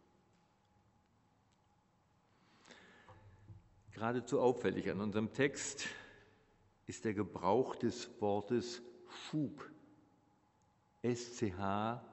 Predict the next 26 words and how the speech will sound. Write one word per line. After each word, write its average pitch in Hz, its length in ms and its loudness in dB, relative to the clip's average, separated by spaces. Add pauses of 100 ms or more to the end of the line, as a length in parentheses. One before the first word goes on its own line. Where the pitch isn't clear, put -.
(120)
U 110 260 -2
B, 95 440 -2 (180)
Schub. - 480 -10 (1600)
Das 131 240 4
Wort 160 240 8 (240)
steht 143 240 4
in 135 100 0
der 117 200 6 (400)
hebräischen 135 600 4
Bibel 131 300 4
für 120 420 6
Umkehr, 113 580 4
Buße. 98 800 2 (580)
Im 104 120 0
Neuen 120 300 4
Testament 110 680 2
heißt 104 380 2
es - 240 -6 (160)
Metanoia. 104 760 0 (920)
Auffällig 156 520 6
ist - 200 -2
nun, 156 360 0 (500)
dass 123 240 4
in 120 140 -2
unserem 147 520 2
Text - 480 -2